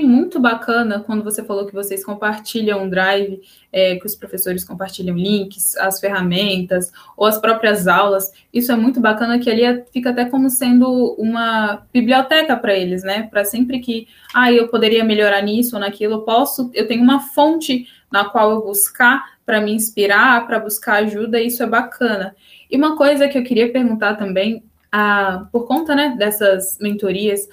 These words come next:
a interação entre os professores foi algo que melhorou, é, que, um, eles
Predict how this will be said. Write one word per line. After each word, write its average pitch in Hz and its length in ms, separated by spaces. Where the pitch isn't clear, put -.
a 240 100
interação 294 640
entre 262 160
os 240 100
professores 190 680
foi 214 220
algo 202 260
que 208 160
melhorou, 196 640
é, 196 400
que, 185 560
um, 220 220
eles 208 520